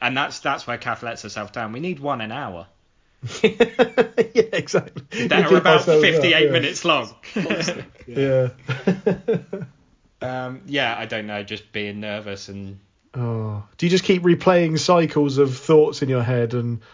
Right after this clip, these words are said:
Speaker 2: that's all I'm doing, thinking about our players, their
Speaker 3: Mm.
Speaker 2: players, the game.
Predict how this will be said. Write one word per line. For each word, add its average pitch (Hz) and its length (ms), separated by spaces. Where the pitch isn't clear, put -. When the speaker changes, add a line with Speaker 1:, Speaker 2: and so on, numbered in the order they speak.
Speaker 2:
that's 156 160
all 147 160
I'm 135 160
doing, 123 340
thinking 139 260
about 139 280
our 139 180
players, 127 360
their 127 180
Speaker 3:
Mm. 123 60
Speaker 2:
players, 127 380
the 127 80
game. 127 680